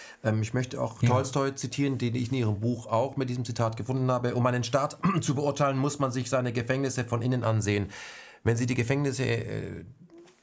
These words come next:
Speaker 1: die deutschen Gefängnisse von innen, äh, beurteilen würden, in welchem Zustand ist unser Staat?
Speaker 2: <laughs>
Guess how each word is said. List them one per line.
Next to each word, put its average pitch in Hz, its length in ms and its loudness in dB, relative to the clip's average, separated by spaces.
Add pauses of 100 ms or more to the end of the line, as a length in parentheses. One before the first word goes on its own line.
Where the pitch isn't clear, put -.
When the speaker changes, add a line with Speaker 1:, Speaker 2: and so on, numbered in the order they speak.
Speaker 1:
die 123 80 2
deutschen 120 260 2
Gefängnisse 123 320 2
von 113 140 0
innen, 127 260 2
äh, 117 320 2
beurteilen 113 600 0
würden, 110 180 2
in 113 120 0
welchem 113 180 0
Zustand 120 280 -2
ist 110 120 0
unser 98 180 0
Staat? 92 360 -4
Speaker 2:
<laughs> - 60 -20